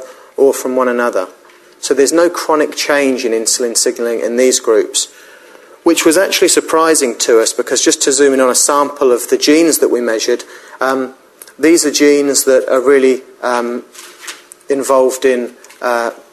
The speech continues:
pathways for, of insulin signaling. So these are insulin receptors, carbohydrate responsive binding proteins, and so on. So this is the machinery in your fat which is responsible for,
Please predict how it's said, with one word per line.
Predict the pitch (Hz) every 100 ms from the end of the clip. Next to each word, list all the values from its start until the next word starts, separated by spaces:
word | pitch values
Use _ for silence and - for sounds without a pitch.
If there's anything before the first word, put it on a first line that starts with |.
| -
pathways | 151 139 - 139 135 120
for, | - 127
of | 131
insulin | 143 135 135 131
signaling. | - 143 143 120 113
So | 107 131 117 - - - -
these | 147 139
are | 139
insulin | 127 147 - 156 147
receptors, | 135 - 147 147 - 139 127 - - - -
carbohydrate | 156 151 139 151 139 135 135
responsive | 135 - 147 147 143 143 -
binding | 139 131 127 131 127
proteins, | 139 131 127 131 127 113 - - - -
and | 127
so | - 151 135
on. | 117 107 -
So | 147
this | 143 160
is | 185 -
the | 151
machinery | 143 135 - 185 185 156 - 123 - - - -
in | 175 185
your | 170 147
fat | 113 - 165 110 - - - _ _
which | - 151 -
is | 135
responsible | 139 - 147 135 147 135 139
for, | 127 - 127